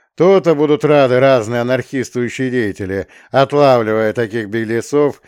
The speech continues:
и без разговоров ставя их к стенке». «Товарищ Серёгин прав», — подтвердил комиссар задорожный. «За пределами этого дворца вас ждёт только смерть,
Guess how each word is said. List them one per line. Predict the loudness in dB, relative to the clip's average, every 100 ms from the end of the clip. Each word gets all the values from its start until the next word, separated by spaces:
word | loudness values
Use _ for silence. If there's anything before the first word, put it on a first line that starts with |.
| -20 _
и | -4
без | 0 2 2
разговоров | 0 0 2 4 2 0
ставя | -4 -2 0 0 -2
их | -6
к |
стенке». | -14 -14 -14 -16 _ _ _ _ _ _ _ _ _ _ _ _ _ _ _ _ _ _ _ _ _ _ _
«Товарищ | -8 -4 0 0 -2 -6
Серёгин | -6 -4 -2 -4 -6 -6
прав», — | -4 -2 -2 -8 _ _ _ _
подтвердил | -18 -14 -10 -10 -10 -10
комиссар | -10 -12 -10 -10
задорожный. | -10 -12 -10 -10 -10 -12 -18 -20 -20 _ _ -20 _
«За | -8 -4
пределами | 0 0 4 4 4 2
этого | 0 0 0
дворца | 2 0 0 0 2 4
вас | 2 0
ждёт | -2 -2 -2 -2
только | -2 -2 -4
смерть, | -8 -8 -6 -6 -8 -14